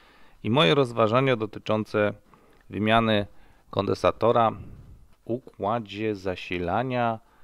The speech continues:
e, mikroprocesora, a także innych układów cyfrowych.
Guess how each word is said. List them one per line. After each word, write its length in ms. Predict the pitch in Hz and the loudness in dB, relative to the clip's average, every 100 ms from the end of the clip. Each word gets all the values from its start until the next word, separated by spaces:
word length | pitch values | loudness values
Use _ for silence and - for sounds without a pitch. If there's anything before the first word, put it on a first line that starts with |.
| - _ _ | -20 _ _
e, 160 | - 87 | -12 -10
mikroprocesora, 840 | 85 120 135 - 127 131 156 - - - - - _ | -8 -6 -6 -6 -8 -2 0 0 -4 -14 -20 -20 _
a 80 | - | -12
także 640 | - 107 107 107 110 107 | -6 -6 -6 0 2 2
innych 440 | 101 113 117 104 - | 0 -4 -4 -4 -8
układów 340 | 98 98 92 | -4 -2 -2
cyfrowych. 680 | - 98 - 87 85 - | -6 -10 -4 -4 -6 -12